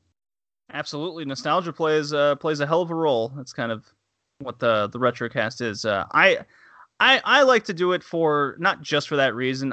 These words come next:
I like to learn about the past, and I do compare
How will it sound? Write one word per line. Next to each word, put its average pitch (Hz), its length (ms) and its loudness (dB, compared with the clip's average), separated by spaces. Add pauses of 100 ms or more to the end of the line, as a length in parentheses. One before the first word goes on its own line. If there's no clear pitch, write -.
I 143 80 0
like 143 220 2
to 135 140 -6
learn 135 560 0
about 147 260 2
the 143 60 -4
past, 147 580 -2
and 113 460 -6 (420)
I 135 140 2
do 143 320 -4
compare 127 720 0